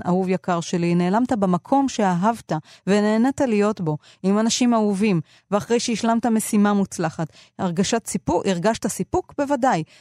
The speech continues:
ציפית לבאות, לעוד הרפתקאות יחד איתנו, המשפחה שלך. וכאן חילי באמת, אה, מה שהיא אומרת, אה, אתה ציטטת,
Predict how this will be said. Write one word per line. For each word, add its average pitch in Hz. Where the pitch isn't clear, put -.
ציפית 269
לבאות, 214
לעוד 190
הרפתקאות 190
יחד 175
איתנו, 196
המשפחה 170
שלך. 170
וכאן 214
חילי 220
באמת, 175
אה, 175
מה 175
שהיא 170
אומרת, 175
אה, 170
אתה 165
ציטטת, 175